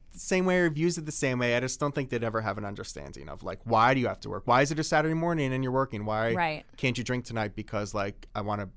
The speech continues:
Speaker 1: get up and work the next morning, even though it's a weekend? Like, it, it, it's just a hard thing.
Speaker 2: Yeah.
Speaker 1: And even coming from T V, like, I've had years of that. You always have to outwork everyone, and it was just different.
Speaker 2: Does someone,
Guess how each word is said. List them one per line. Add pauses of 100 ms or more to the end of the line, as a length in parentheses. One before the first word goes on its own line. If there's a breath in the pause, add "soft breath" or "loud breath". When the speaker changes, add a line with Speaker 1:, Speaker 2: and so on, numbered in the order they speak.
(120)
Speaker 1:
get
up
and
work
the
next
morning,
even
though
it's
a
weekend?
Like, (380 soft breath)
it,
it,
it's
just
a
hard
thing.
Speaker 2:
Yeah.
Speaker 1:
And (100)
even
coming
from
T
V,
like, (420)
I've
had
years
of
that.
You
always
have
to
outwork
everyone,
and
it
was
just
different.
Speaker 2:
Does
someone,